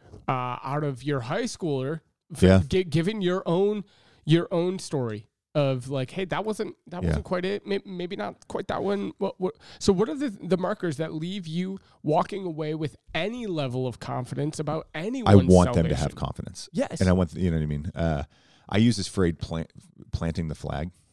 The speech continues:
Speaker 2: I wanna plant flags in moments that God has done something in my life. Uh, yeah, and so, and, and what I mean by that is, like, I want to point back to the evidence of God has done work in my life that he only would do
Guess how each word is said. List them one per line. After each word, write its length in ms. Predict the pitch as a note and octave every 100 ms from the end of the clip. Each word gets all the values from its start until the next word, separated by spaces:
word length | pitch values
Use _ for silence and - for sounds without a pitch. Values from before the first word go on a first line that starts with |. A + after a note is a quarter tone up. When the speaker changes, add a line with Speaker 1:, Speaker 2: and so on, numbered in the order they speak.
| _ _ -
Speaker 2:
I 60 |
wanna 180 | E2 E2
plant 440 | - - D#2+ D#2+ -
flags 720 | - D#2+ D2 - - - - -
in 140 | D#2+
moments 400 | D2 D2 D2+ D2+
that 80 | D2+
God 160 | C#2+ C#2+
has 100 | -
done 120 | -
something 240 | - -
in 80 | -
my 100 | -
life. 300 | - - - - - -
Uh, 300 | D#2 D2 C#2+ D2 _ _ _ _ _ _ _ _ _ _ _ _ _ _
yeah, 140 | G2+ G2+
and 120 | G#2+
so, 360 | G2+ A2 G2 F2+
and, 160 | - G#2
and 100 | A2
what 80 | A2
I 80 | F#2
mean 220 | F#2 A2
by 140 | F2 D2
that 200 | D2 C#2+
is, 160 | D2+
like, 280 | D#2 D#2 - _
I 140 | F2+ G2
want 180 | G#2 F#2+
to 60 |
point 300 | - G#2 D#2+
back 180 | E2 E2
to 80 | -
the 80 | -
evidence 300 | E2+ D#2+ E2+
of 100 | -
God 140 | D#2+
has 100 | D#2
done 180 | E2 D#2+
work 200 | D#2+ -
in 40 |
my 100 | E2+
life 200 | E2 D#2+
that 100 | -
he 60 | D#2
only 220 | D#2 D#2+
would 120 | D#2
do 100 | D#2